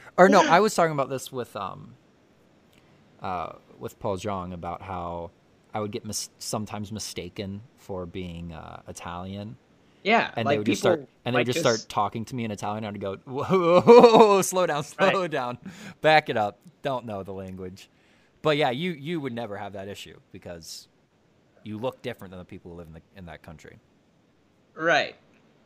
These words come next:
Speaker 2: Yeah, people just automatically, like, Thai people will automatically say things to me in English.
Speaker 1: Mm-hmm. Yeah, that's,
Speaker 2: And
Speaker 1: uh,
Speaker 2: then I'll, like, I'll, like, respond to them in Thai. They'll be like, "Oh shit, he can,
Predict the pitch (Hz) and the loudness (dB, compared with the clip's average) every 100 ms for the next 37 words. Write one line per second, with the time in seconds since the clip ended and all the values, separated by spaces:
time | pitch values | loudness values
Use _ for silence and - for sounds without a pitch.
0 | - 165 151 147 190 202 156 156 - 147 | -6 -2 0 0 -4 -2 -2 -4 -6 -4
1 | 143 139 131 131 139 - 117 101 92 - | -2 -2 -4 -4 -8 -12 -12 -12 -12 -6
2 | 139 139 160 185 170 160 143 131 120 131 | -6 -2 -2 -2 -6 -8 -8 -8 -8 -6
3 | 131 123 120 120 110 104 - 101 - 101 | -6 -8 -10 -12 -12 -12 -8 -8 -8 -12
4 | - - 85 71 82 - - - - - | -12 -10 -10 -8 -10 -10 -14 -16 -18 -12
5 | 131 104 85 - - - - _ _ _ | -12 -10 -14 -18 -20 -20 -20 _ _ _
6 | _ _ _ - 143 139 160 - - - | _ _ _ -6 -4 -2 -2 -2 2 4
7 | 175 180 170 151 139 - - 156 160 156 | 6 4 2 0 -2 -4 -4 -2 -2 -4
8 | _ - - 131 135 131 127 123 113 113 | _ -14 -6 -6 -6 -8 -8 -8 -8 -6
9 | 117 110 113 110 - 135 - - 135 123 | -4 -6 -6 -6 -6 -10 -10 -8 -10 -10
10 | 113 123 | -10 -8